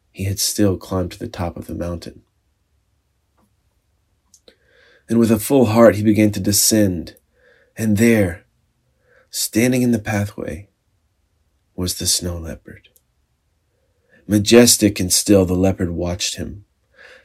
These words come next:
The boy lifted his camera and took a quick snap. And just as soon as the leopard had appeared, it was gone, so fast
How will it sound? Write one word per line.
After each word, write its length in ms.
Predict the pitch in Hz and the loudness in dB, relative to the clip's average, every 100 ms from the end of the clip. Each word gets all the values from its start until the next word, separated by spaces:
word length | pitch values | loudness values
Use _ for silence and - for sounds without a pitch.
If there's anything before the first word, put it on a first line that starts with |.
| - | -10
The 80 | |
boy 220 | 95 110 107 | -4 0 0
lifted 400 | 98 107 - 101 | 2 0 0 -4
his 200 | 101 - | -4 -6
camera 600 | - 98 90 87 85 - _ | -4 -4 -2 -6 -8 -14 _
and 140 | - 85 | -20 -16
took 200 | - - | -16 -14
a 60 | |
quick 300 | - - 78 | -16 -10 -8
snap. 520 | - - - 71 - - _ _ _ _ _ _ _ _ _ _ _ _ - | -4 -6 -4 -10 -12 -18 _ _ _ _ _ _ _ _ _ _ _ _ -6
And 220 | 110 104 | -4 -2
just 320 | - 131 - | 2 2 4
as 140 | 120 - | 2 2
soon 180 | 123 | 2
as 100 | 117 | 2
the 80 | 104 | 4
leopard 280 | 101 104 95 | 4 4 4
had 180 | 101 92 | 0 -2
appeared, 360 | 90 - 90 | -2 -4 -4
it 100 | 80 | -4
was 140 | 73 90 | -6 -8
gone, 440 | - 85 80 69 - - - _ | -8 -8 -10 -12 -20 -20 -20 _
so 440 | - - 123 139 131 | -2 0 2 2 0
fast 800 | 104 101 90 85 92 - - | -2 -4 -4 -6 -10 -14 -16